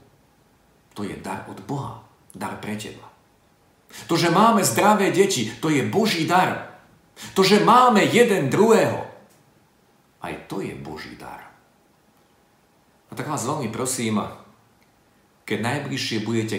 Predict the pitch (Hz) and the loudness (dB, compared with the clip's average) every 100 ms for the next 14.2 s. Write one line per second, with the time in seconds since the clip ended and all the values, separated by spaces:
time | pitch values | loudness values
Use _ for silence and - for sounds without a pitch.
0 | - 123 113 113 107 101 - 98 98 82 | -6 -8 -6 -6 -6 -8 -10 -8 -8 -8
1 | 82 82 78 - - - _ _ _ _ | -12 -12 -14 -18 -20 -20 _ _ _ _
2 | _ _ _ - - 170 196 170 202 202 | _ _ _ -20 -4 -2 0 4 6 6
3 | 196 - 175 147 185 190 165 120 120 202 | 2 4 2 2 2 4 4 2 4 6
4 | 185 - - - 156 214 - 202 170 107 | 6 0 -8 -2 2 4 4 4 4 2
5 | 85 - - - _ _ _ _ _ _ | 0 -8 -12 -20 _ _ _ _ _ _
6 | _ _ _ _ _ - - 143 - - | _ _ _ _ _ -20 -12 -10 -10 -10
7 | - 101 104 104 113 - - _ _ _ | -8 -8 -6 -4 -6 -8 -16 _ _ _
8 | _ _ _ 107 104 110 104 - - - | _ _ _ -6 -6 -4 -8 -8 -12 -8
9 | 92 85 - 117 - - - _ _ _ | -10 -10 -10 -10 -10 -14 -18 _ _ _
10 | _ _ _ _ _ _ - 143 139 - | _ _ _ _ _ _ -12 -10 -10 -14
11 | - - 113 120 117 107 104 95 87 - | -12 -12 -10 -10 -10 -10 -12 -12 -12 -14
12 | - _ - 98 - - - - _ _ | -18 _ -16 -14 -14 -18 -20 -20 _ _
13 | - 82 71 73 82 90 82 78 - - | -18 -16 -14 -12 -12 -12 -12 -14 -14 -14
14 | - - | -16 -20